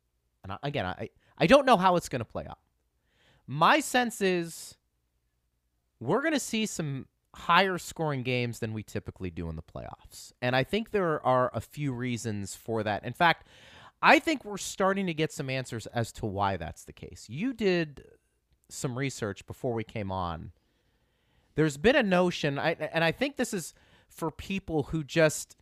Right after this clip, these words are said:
maybe haven't thought about it as closely as, I, I don't wanna say as we have, but I, I think we've, because we do a talk show, partner, I,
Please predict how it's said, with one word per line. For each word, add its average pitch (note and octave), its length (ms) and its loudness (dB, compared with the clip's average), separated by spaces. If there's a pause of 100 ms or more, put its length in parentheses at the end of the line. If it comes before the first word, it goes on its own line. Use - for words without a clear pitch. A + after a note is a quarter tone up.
maybe D3 260 0
haven't C#3 340 0
thought C#3 280 4
about D#3 300 2
it E3+ 120 -6 (240)
as B2+ 580 2
closely C#3+ 720 -4
as, G#2+ 480 -6
I, B3 180 -2
I - 20 0
don't F#4+ 100 -2
wanna F4 140 0
say D3+ 200 2
as A2+ 140 -2
we B2 160 -4
have, C#3+ 260 0
but C3+ 100 -2
I, C3 180 -4
I C#3 60 -4
think C4+ 320 -4
we've, E3+ 360 -4 (760)
because D#3 240 0
we E3 100 -2
do C#3 120 0
a A2+ 40 -2
talk F#3 300 2
show, B2 180 -2
partner, A2+ 400 -2
I, A#2 100 -2